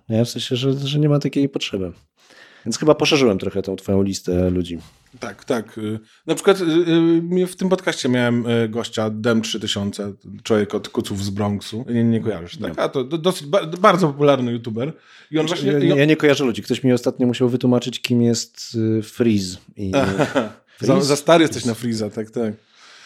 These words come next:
Speaker 2: Ale ja też, mi te-, ja też musiałem się dowiedzieć, kto to jest Freeze, a nie tak po prostu wiedziałem.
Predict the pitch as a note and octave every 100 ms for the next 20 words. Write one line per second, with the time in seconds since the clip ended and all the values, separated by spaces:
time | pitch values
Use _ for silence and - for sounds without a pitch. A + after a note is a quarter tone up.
0 | - - A#2 A#2 A#2 A#2 A#2 A#2 A#2 A2+
1 | - A2+ A#2 A#2 A2+ A2 A2+ A2 A2 G#2
2 | A2 C3 A#2+ A#2 G2+ F#2+ G#2 G2 G2 -
3 | G#2 - A#2 B2 A2+ A2 B2+ B2+ A#2+ B2
4 | A2+ A2+ G#2 G2